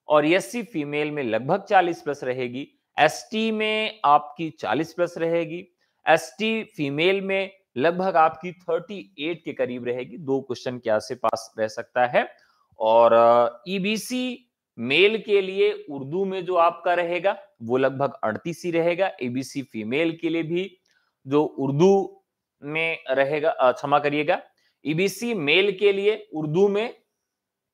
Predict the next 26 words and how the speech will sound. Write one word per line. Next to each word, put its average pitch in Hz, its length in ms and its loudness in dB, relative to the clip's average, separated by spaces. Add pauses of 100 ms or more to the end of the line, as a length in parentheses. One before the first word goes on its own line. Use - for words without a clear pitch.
(400)
ईबीसी 180 440 -6
मेल 180 320 -2
के 202 80 -10
लिए 196 120 4
उर्दू 160 480 -2
में 214 300 -8 (280)
साठ 220 500 2
रहेगा। 147 480 2 (260)
ईबीसी 185 440 -2
फीमेल 170 560 0
के 196 180 2
लिए 196 400 2
उर्दू 147 340 0
में 185 400 -6 (180)
जो 127 160 -2
रहेगा 143 500 0 (320)
वो 156 220 -2
आपका 170 600 4 (680)
फिफ्टी 196 600 -10
एट 160 340 -2
प्लस - 460 0
रह 117 140 4
सकता 95 460 -2
है। 95 300 -12 (160)
ठीक 165 140 -2
है, 208 240 -6